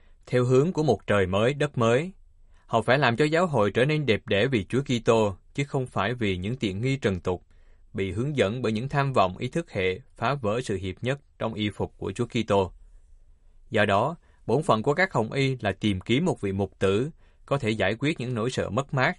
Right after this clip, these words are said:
khi đối mặt với những đòi hỏi của phúc âm. Có cái nhìn của Chúa Giêsu và có thể thể hiện lòng bác ái của Chúa trong một thế giới có những nét thiếu nhân tính. Và xác nhận rằng chúng ta phải cùng nhau bước đi như những người của Chúa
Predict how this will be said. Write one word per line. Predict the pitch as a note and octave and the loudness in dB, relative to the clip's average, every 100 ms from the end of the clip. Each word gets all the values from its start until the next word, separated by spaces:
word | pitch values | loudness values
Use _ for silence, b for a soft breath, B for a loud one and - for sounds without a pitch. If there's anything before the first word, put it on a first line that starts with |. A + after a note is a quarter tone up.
| _ _ | _ _
khi | A#2 G#2+ | -6 -4
đối | G#2 B2+ | -2 -2
mặt | G#2 - | -4 -4
với | A#2 | -6
những | A2+ A2+ | -6 -4
đòi | G2+ E2+ | -4 -2
hỏi | F2 G#2 | -4 -4
của | - | -6
phúc | - - | -8 -2
âm. | A2 G2 F2+ - - - - - - - - _ _ - | 0 0 -2 -14 -20 -20 -20 -20 -20 -20 -20 _ _ -2
Có | C#3+ D3 | 2 4
cái | D#3+ | 4
nhìn | D#3+ G#2+ G2 | 2 2 0
của | A2 | -2
Chúa | C#3 D#3 | -2 2
Giêsu | C3+ A#2 - A2+ G#2 F2+ - | 2 2 2 2 2 -4 -4
và | G#2+ | 0
có | D3+ | 0
thể | D3 A#2 | 2 2
thể | B2+ A2 C3+ | 2 0 0
hiện | A#2+ F#2+ F#2 | 0 -2 -2
lòng | F2+ F2+ | -2 -2
bác | A2 | -2
ái | - A#2+ | 0 0
của | - G2 G#2+ | 0 -4 -2
Chúa | A2 A#2 E3 - _ - - | 0 0 -2 -8 _ -14 -4
trong | A#2 G#2+ | -2 -2
một | F2 - | -6 -4
thế | A2 | -4
giới | A2+ A2 A#2+ - | -2 0 0 -2
có | C#3+ | -2
những | C#3 G2 A#2+ B2 | -2 -4 -6 -6
nét | C#3+ - | -6 -6
thiếu | - C#3 | -4 -2
nhân | E3 G#2 | 0 -2
tính. | G2 G#2+ C#3 - - _ _ - - - - - - - | 0 -2 -2 -10 -20 _ _ -20 -20 -20 -20 -20 -20 -4
Và | G#2 F#2+ | 0 0
xác | F2 C#3+ D3+ | 0 -2 -2
nhận | F#2 G2 | -2 0
rằng | F#2 D#2+ - - - | -2 -2 -12 -20 -8
chúng | D#3 | -2
ta | D#3+ C#3 | 2 2
phải | B2+ | 0
cùng | - G#2 G2 | 0 2 4
nhau | A#2 | 4
bước | A2+ C#3+ C3+ | 4 0 0
đi | B2 G#2+ F#2+ - - | 0 0 -4 -12 -6
như | D3 | -4
những | A#2 B2+ C3 | -2 -4 -2
người | G2+ F#2+ | 0 0
của | G2 G2 | -2 -4
Chúa | A2+ A#2 E3 | 0 0 0